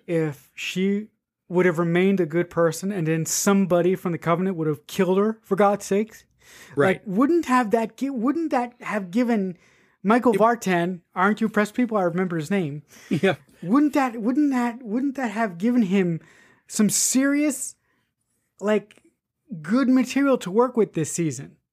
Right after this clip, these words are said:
Speaker 1: right? That, that, that would have given some, given him some drive to, to go after the Covenant and go after the person who killed his wife, for God's sakes.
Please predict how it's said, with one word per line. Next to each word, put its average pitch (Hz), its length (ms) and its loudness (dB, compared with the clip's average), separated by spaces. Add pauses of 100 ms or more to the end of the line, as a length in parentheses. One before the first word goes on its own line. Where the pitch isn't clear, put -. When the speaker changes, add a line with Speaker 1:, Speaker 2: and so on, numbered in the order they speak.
(260)
Speaker 1:
right? 240 400 0
That, 233 260 -4
that, 269 220 0
that 262 160 2
would 302 100 0
have 294 100 0
given 262 240 0
some, 240 360 -2 (440)
given 240 260 0
him 240 220 2
some 220 340 -2
drive 170 880 0
to, 185 220 2 (420)
to 208 120 0
go 262 320 2
after 247 260 -2
the 202 80 -4
Covenant 233 360 0
and 202 120 -2
go 208 140 2
after 240 200 -2
the 202 80 -8
person 220 360 -4
who 185 160 -6
killed 233 240 0
his 185 160 -2
wife, 240 340 2
for 185 160 0
God's 160 300 2
sakes. - 480 -8